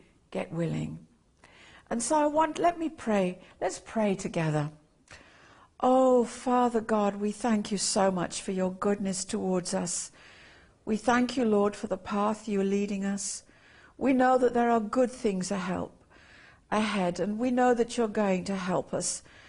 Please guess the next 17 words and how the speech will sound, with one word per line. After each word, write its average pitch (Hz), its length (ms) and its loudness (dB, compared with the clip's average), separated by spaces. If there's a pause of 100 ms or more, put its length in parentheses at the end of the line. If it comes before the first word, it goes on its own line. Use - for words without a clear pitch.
(180)
Lord, 262 320 4
we 254 160 2
want 240 460 0 (140)
your 233 220 4
help 220 360 0
to 233 100 -2
remove 220 420 2
every 247 320 2
hindrance 226 800 0 (380)
in 208 160 4
our 226 180 4
lives 202 460 2
so 214 180 0
that 202 180 -2
your 202 200 2
full 254 360 2
blessing 214 640 -2